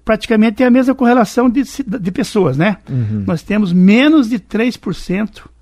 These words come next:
Speaker 1: das pessoas que moram no interior. Ou seja, Cascavel, da minha época que eu fui vereador, eu ajudei a emancipar Lindo Oeste e Santa Teresa, ele continua com os sete distritos, né? E a população diminuiu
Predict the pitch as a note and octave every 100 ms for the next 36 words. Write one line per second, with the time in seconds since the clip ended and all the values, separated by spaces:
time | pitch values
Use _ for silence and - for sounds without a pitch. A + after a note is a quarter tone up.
0 | _ _ _ _ E3+ F#3+ - D#3 - F3+
1 | - - G3+ D#3+ E3 G#3 C#4+ _ _ _
2 | _ _ - G3 G3 G#3+ E3+ C3+ - _
3 | _ _ A3 - G3 C3+ - D#3+ - D#3+
4 | E3+ E3+ - - - - - - C3+ D3
5 | D#3 D#3+ D3+ D3+ D3 D3 - D3 D3+ D#3
6 | D#3+ D#3+ D3 D3 D#3+ D#3 D3 - C#3 -
7 | C#3+ C3+ - - - D#3+ F3+ D#3 D#3 D3+
8 | - - - D3 F3+ - G#3 A3+ E4 -
9 | _ _ _ _ _ F#3 F#3 B3 - A3
10 | A#3+ C#4 F#3+ G3+ E3+ - F3+ - D3 D3
11 | - A3 C4 E3 E3+ - _ _ _ _
12 | B3 C4+ _ _ _ _ C#3+ C#3 - A3
13 | A3+ F3+ - - A3 F#3+ G#3+ G3 F3+ G3+
14 | C4+